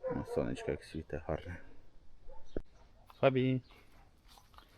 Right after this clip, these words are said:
Що ти? Фабі гладить в три роки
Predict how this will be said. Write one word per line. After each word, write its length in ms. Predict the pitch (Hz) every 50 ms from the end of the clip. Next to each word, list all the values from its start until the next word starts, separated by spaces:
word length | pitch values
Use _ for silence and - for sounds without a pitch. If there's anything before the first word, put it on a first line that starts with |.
| - - - - - - - - - - - - - - -
Що 160 | - 120 104
ти? 160 | - - 82 - - - - - - - - - - - - - - - - 831 - - - - - - - - - - - - - - - - -
Фабі 260 | 120 110 95 98 98
гладить 440 | 95 120 160 175 151 139 127 - - -
в 40 |
три 200 | - - 123 123
роки 460 | 120 120 117 110 - - 120 113 104